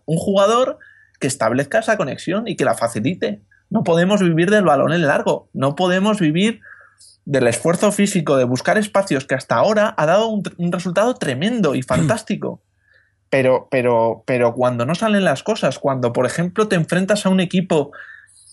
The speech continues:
que van a correr, no saben otra cosa, no saben hacer otra cosa más que correr y ir al choque y hacer faltas y pararte el, el ritmo. Si es, pero sí, nos ha pasado en otros campos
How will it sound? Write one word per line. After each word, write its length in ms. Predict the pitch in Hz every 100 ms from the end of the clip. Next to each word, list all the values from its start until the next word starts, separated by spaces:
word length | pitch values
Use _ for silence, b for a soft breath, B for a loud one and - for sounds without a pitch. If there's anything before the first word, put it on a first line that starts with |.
| B _
que 120 | -
van 160 | 135 156
a 80 | 202
correr, 440 | 156 170 254 175
no 140 | 131 151
saben 280 | 220 220
otra 260 | 202 175 143
cosa, 420 | 175 170 160 139
no 140 | 127 147
saben 240 | 226 202
hacer 160 | 180 135
otra 240 | - 113
cosa 220 | 208 233
más 160 | 233 208
que 120 | 147
correr 460 | 120 113 240 214 160 -
y 160 | 139 139
ir 100 | 214
al 140 | 196
choque 300 | - 220 214
y 80 | 147
hacer 260 | - 185 202
faltas 560 | 180 247 196 123 120
y 120 | - 147
pararte 440 | 131 139 180 233
el, 160 | 226 214
el 160 | 156 127
ritmo. 480 | 147 226 240 160 - B B
Si 140 | -
es, 140 | 117 -
pero 240 | - 98 -
sí, 260 | - 104 104 _ - - -
nos 180 | 107 139
ha 60 |
pasado 320 | 220 220 226
en 100 | 156
otros 220 | 139 117 -
campos 560 | 180 247 190 - -